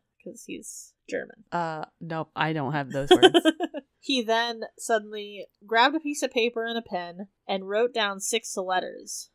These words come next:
Speaker 1: Y O G apostrophe T Z E. Though there's some disagreement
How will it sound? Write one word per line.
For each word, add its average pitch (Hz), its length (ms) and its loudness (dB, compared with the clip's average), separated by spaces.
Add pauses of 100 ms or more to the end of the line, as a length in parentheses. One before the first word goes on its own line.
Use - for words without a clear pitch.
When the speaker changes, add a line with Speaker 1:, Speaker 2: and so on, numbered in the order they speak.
(160)
Speaker 1:
Y 190 440 4
O 262 280 2
G 180 500 -8 (280)
apostrophe 180 1000 -2 (220)
T 214 360 -10
Z 190 460 -12
E. 180 340 -10 (240)
Though 233 180 6
there's 220 300 2
some 269 220 4
disagreement 220 800 -2